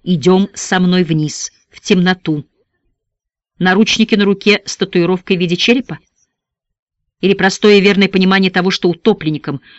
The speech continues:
мог быть любой человек, жизнь которого подошла к концу и который, всеми забытый, в одиночестве погрузился в свою,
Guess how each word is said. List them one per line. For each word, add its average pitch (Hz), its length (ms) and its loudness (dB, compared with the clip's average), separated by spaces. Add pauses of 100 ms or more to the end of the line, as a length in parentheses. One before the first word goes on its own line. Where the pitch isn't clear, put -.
(160)
мог 175 220 0
быть 190 180 0
любой 214 300 6
человек, 147 580 -4 (180)
жизнь 165 320 0
которого 170 380 0
подошла 170 420 -2
к - 80 -16
концу 165 380 -2
и 208 140 -6
который, 214 460 0
всеми 165 300 -2
забытый, 165 500 0
в 156 80 0
одиночестве 175 720 -2 (360)
погрузился 202 600 2
в - 20 -8
свою, 214 420 0